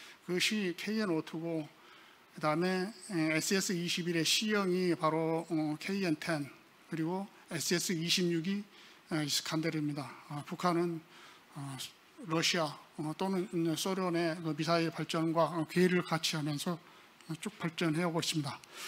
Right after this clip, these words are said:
그리고 액체 미사일에서 고체 미사일로, 어, 이어져 오고 있으며, 그리고 북한이 얼마만큼 미사일을 발사했는지라는 것은, 어,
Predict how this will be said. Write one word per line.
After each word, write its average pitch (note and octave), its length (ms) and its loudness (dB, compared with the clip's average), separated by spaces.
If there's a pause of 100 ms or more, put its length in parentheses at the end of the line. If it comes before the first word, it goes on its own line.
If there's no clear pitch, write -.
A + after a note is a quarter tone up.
(360)
그리고 G3+ 500 4 (220)
액체 F#3 300 6
미사일에서 E3+ 600 2
고체 F3 280 0
미사일로, D#3+ 640 -2
어, D#3 240 -2
이어져 E3 420 -2
오고 D3+ 240 -2
있으며, D3 460 -4 (680)
그리고 G#3 220 6
북한이 G#3+ 360 6
얼마만큼 F#3+ 840 8 (760)
미사일을 G3 440 10
발사했는지라는 E3+ 1160 6
것은, E3 560 0
어, C#3 540 -6